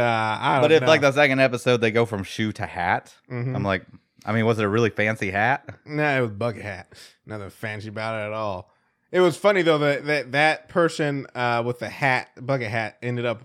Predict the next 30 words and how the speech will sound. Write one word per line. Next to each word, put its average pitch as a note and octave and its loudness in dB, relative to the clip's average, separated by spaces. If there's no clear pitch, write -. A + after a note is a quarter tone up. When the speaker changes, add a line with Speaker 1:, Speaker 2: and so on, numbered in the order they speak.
Speaker 1:
win-, A2+ -6
being A2+ -4
one A#2 -4
of A2 -8
the G2+ -8
winners, F#2+ -12
'cause G2 -8
actually F#2+ -10
two - -12
of G2+ -8
the F#2 -12
people F2 -14
won, F2+ -14
'cause F#2 -14
I F#2 -10
guess F#2 -10
more F#2+ -10
than F2+ -12
one, F2 -16
pe-, - -14
one, F#2 -14
uh, F#2 -10
contestant F#2 -14
can F#2+ -14
win F#2 -14
in F2+ -14
an F2 -16
episode. F#2 -14
But A#2 -6
anyways, A2 -6